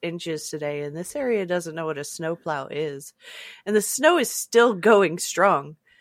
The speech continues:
Tomorrow is supposed to jump above freezing just long enough to give us a thunderstorm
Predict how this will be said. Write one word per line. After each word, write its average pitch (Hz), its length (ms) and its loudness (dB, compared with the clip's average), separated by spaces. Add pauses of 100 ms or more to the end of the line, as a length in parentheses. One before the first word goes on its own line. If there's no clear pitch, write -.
(400)
Tomorrow 269 680 2
is 233 240 -6
supposed 196 460 -4
to 190 100 -6
jump 175 300 -2 (140)
above 214 440 6
freezing 170 680 -6 (100)
just 277 400 2
long 151 240 2
enough 147 480 -4 (120)
to 208 120 -2
give 202 240 0
us 202 180 2
a 185 60 0
thunderstorm 175 1120 0